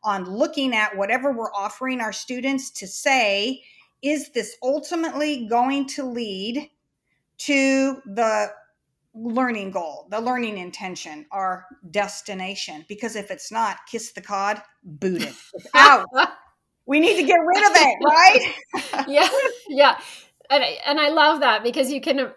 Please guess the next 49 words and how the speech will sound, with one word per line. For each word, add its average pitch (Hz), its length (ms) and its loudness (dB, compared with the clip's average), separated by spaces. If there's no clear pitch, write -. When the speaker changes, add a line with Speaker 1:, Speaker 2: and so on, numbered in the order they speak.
Speaker 2:
and 254 180 -2
I, 294 300 -2
I 254 80 -4
remember 269 480 -2
doing 262 320 -4
this 208 180 -6
as 208 200 -6
a 208 60 -12
teacher. 220 460 -8
"Oh, 254 220 0
I'm 202 160 -4
teaching 240 400 -8
a - 20 -4
unit 226 380 -8
on 202 180 -4
World 202 260 -8
War 185 200 -6
One. 170 260 -8
I'm 202 160 -8
going 254 160 -4
to 269 80 -4
grab 220 280 0
everything 269 520 -2
I 247 200 2
can 208 360 -8
that's 196 200 -10
related 226 420 -6
to 202 160 -10
it." 190 240 -4
But 214 140 -4
without 262 400 -4
that 247 180 -4
goal 226 240 -4
in, 208 340 -10
in 196 220 -10
mind, 202 400 -4
a 220 80 -6
lot 214 280 0
of 233 160 -4
that, 220 280 0
um, 202 240 -4
material 214 720 -6
is 208 180 -6
going 226 260 -8
to 254 100 -8
be 208 140 -8
irrelevant 185 520 -8
with 190 260 -8
respect - 600 -10